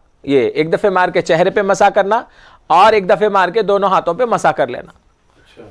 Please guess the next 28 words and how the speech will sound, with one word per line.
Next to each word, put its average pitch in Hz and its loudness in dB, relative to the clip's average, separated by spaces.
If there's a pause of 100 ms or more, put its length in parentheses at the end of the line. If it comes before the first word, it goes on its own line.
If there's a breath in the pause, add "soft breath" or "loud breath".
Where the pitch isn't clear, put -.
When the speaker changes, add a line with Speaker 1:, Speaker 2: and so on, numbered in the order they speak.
(720)
Speaker 1:
तो 147 2
दो 175 4
ज़रब 226 2 (720)
मिट्टी 156 0
के 233 2
ऊपर 226 2 (800 soft breath)
मारना 180 2
एक 220 0
रुकन 220 -2
है 269 -2 (260)
और 185 2
दूसरा 208 0
रुकन 185 -2
है 208 0
इस्तियाब। 160 -2 (280)
इस्तियाब 180 0
बोले 160 0
तो 214 -2 (600 soft breath)
कंप्लीट 202 -2
मसा 208 0
होना, 185 0
पूरा 185 2
घेरना 160 0
चेहरे 156 0
को 190 -4
और 202 0
हाथ 147 -4
को, - -18